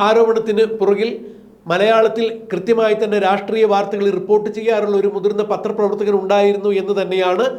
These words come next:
രാഹുൽ മാങ്കൂട്ടത്തിൽ അന്ന് തന്നെ പറഞ്ഞത്. ആ പത്രപ്രവർത്തകനും അന്ന് രാഹുൽ മാങ്കൂട്ടത്തിൽ ഉൾപ്പെടെയുള്ള ആളുകൾ താമസിച്ചിരുന്ന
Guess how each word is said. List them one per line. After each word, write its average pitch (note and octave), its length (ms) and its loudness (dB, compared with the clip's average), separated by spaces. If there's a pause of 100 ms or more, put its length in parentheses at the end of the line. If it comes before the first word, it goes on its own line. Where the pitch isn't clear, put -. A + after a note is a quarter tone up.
(440)
രാഹുൽ G#3 320 0
മാങ്കൂട്ടത്തിൽ F#3 460 -6 (140)
അന്ന് F#3+ 180 -2
തന്നെ F#3 220 -2
പറഞ്ഞത്. D3 260 -4 (140)
ആ G3 40 0 (100)
പത്രപ്രവർത്തകനും F#3 680 -4 (100)
അന്ന് E3+ 160 -4 (460)
രാഹുൽ E3 320 -2
മാങ്കൂട്ടത്തിൽ F#3 440 -2 (120)
ഉൾപ്പെടെയുള്ള F3+ 420 0 (120)
ആളുകൾ F3+ 200 0 (120)
താമസിച്ചിരുന്ന E3+ 560 -4